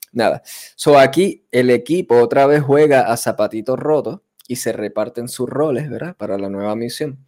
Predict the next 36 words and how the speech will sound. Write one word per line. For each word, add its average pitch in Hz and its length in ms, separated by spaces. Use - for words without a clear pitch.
Algunas 127 560
impo-, 151 380
algunas 127 480
líneas 156 340
importantes 135 640
que - 160
recalcan 123 540
en, 120 220
en 117 180
esta 120 240
conversación 123 720
es, 127 340
número 107 360
uno, 147 300
que 139 140
los 120 200
Dark 135 300
Troopers 170 640
siempre 123 460
están 143 280
apagados 156 560
porque 120 280
requieren 127 440
mucha 139 300
batería, 104 760
así - 260
que 135 140
cuando 110 320
los 113 120
activan 170 560
se 120 200
toman 120 300
unos 127 200
minutos 117 440
en 110 100
despertar. - 640